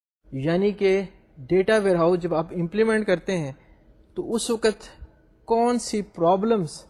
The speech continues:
آ جاتی ہیں یا کون سی غلطیاں کی جاتی ہیں یا ایسی کون سی پٹ فالز ہیں یا ایسے کون سے مسائل ہیں یا آپ کو کب پتہ چلتا ہے یا آپ کو کیسے پتہ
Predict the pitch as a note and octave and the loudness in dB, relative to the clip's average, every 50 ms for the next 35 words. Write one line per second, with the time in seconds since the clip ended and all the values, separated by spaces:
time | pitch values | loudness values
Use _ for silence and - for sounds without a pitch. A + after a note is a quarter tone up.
0 | _ _ _ _ _ _ _ _ _ _ _ _ _ _ D3 D3+ D#3+ D#3+ E3+ D#3+ | _ _ _ _ _ _ _ _ _ _ _ _ _ _ -2 0 2 2 2 0
1 | D#3+ - F3+ F3+ F3 F3+ F3 F3+ - - _ _ - _ - F3 F3+ - - - | 0 -2 -4 -2 -2 -2 -4 -6 -8 -12 _ _ -20 _ -6 -6 -6 -6 -4 -2
2 | G3 G3+ G#3 G#3+ F#3+ - A3 G#3 F3 C#3 C3 C#3+ D#3+ - B3+ C4 A#3+ A3+ F#3+ F#3+ | -2 0 0 -2 -2 -4 -4 -4 -2 -2 -2 -2 -2 0 0 2 2 0 0 0
3 | E3+ D3+ D3+ C3 B2+ - D3+ C#3+ C3 C3 B2 A#2+ - _ _ _ _ _ _ _ | 0 0 0 0 -2 -4 -6 -6 -6 -8 -10 -14 -16 _ _ _ _ _ _ _
4 | _ _ _ _ D3 D#3+ F#3+ F3 - F#3 G3+ G3 - A#3 A3 - _ - G3+ G3+ | _ _ _ _ -2 -2 -2 -2 -2 -4 -4 -4 -4 -6 -8 -8 _ -6 -4 -2
5 | G#3 A3+ G#3 - - A3+ G#3+ - - C4+ C4 - - - F#3 F3 F#3+ G#3 F#3+ E3+ | -2 -2 -4 -4 -6 -8 -6 -4 -4 -4 -4 -4 -4 0 2 4 4 4 2 0
6 | D#3+ C#3 A#2+ A2 - _ _ _ _ _ _ _ _ _ _ _ _ _ _ - | -4 -6 -8 -10 -14 _ _ _ _ _ _ _ _ _ _ _ _ _ _ -8
7 | C#3 E3+ F#3+ F#3+ - - G3 G3 - - A3+ A3 - - G#3+ A3 A3+ A#3 A#3 G#3 | -4 -2 -2 -2 -2 -4 -4 -4 -2 -4 -4 -4 -2 -4 -2 0 0 0 -2 -2
8 | - A3+ G#3+ E3+ D#3 D3 - - E3+ F3+ G#3+ G#3+ G3 E3+ C3+ B2 - - _ _ | -2 -2 -2 -2 -2 -4 -4 -2 2 2 2 2 2 0 -2 -6 -8 -14 _ _
9 | _ _ _ _ _ _ - D3 F3 G3 G3 G3 G#3 G3+ - - A3 - - - | _ _ _ _ _ _ -8 -4 0 2 2 2 2 0 -2 -4 -4 -4 -6 -8
10 | - - C4+ C4+ - - A3 G#3 G#3+ G3 F#3+ - E3+ D#3 D3 - F3 E3 D3+ C#3 | 0 0 0 0 0 -4 -4 0 0 0 2 2 0 0 2 0 0 0 0 -2
11 | A#2+ A#2+ - - _ _ _ _ _ C#3 D#3 F3 - F3 F3+ F#3+ G3 - G3+ G3 | -6 -8 -12 -18 _ _ _ _ _ -6 -4 -2 0 0 0 0 0 -2 -6 -6
12 | - - _ - F3 F3+ - - A#3+ A#3+ A#3 G#3+ F#3 F#3 | -6 -12 _ -2 -2 0 0 0 0 0 0 0 -2 -2